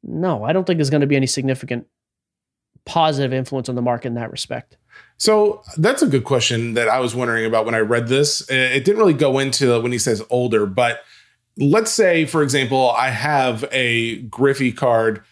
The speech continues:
Speaker 2: that's twenty years old, uh, graded versus one that was graded last week. Is there a difference, same grade, is there a difference in value?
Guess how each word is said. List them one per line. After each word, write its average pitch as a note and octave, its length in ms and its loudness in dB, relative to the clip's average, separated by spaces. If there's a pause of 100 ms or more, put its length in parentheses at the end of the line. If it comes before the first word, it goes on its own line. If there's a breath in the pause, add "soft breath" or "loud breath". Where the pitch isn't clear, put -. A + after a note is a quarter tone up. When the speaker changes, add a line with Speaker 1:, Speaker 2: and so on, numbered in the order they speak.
(200 soft breath)
Speaker 2:
that's - 460 -4 (220)
twenty D#3+ 340 2
years D3 220 4
old, C3 360 2 (140)
uh, B2 360 2
graded A#2+ 540 0
versus A#2+ 340 -2
one A#2+ 180 0
that A#2 100 0
was A2 120 -4
graded A2 420 0
last A2 340 0
week. C3 380 2 (680 soft breath)
Is F#3+ 200 2
there C4 180 4
a C#3 180 0
difference, B2+ 500 -2
same F#3+ 360 0
grade, A2+ 580 0 (240)
is C3 100 2
there D#3+ 100 6
a C3+ 80 2
difference D#3+ 320 -2
in D#3 80 0
value? G#2+ 440 -2